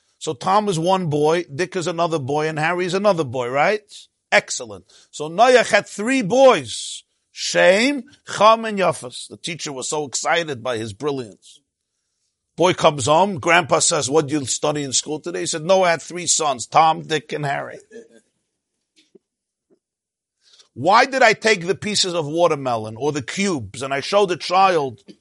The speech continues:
one, two, three, four? Everybody here knows two plus two equals four.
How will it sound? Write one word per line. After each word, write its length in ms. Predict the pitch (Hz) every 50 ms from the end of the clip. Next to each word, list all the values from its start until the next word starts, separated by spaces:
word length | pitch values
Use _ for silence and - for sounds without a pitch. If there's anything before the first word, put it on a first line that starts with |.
| _ _ _
one, 640 | - 131 131 160 175 175 175 175 170 180 185 170 156 _ _ _ _ _ _ _ _ _ -
two, 560 | - 196 190 185 180 170 170 165 165 170 - _
three, 460 | - - 165 165 185 180 175 170 160
four? 340 | 147 - 151 170 180 170 160
Everybody 360 | 160 190 240 233 240 220 202
here 180 | 190 190 180 180
knows 280 | 175 170 170 165 151 -
two 140 | - -
plus 240 | 160 - 147 151 127
two 180 | - - 143 143
equals 300 | 139 - 127 135 120 -
four. 360 | - 135 139 139 151 175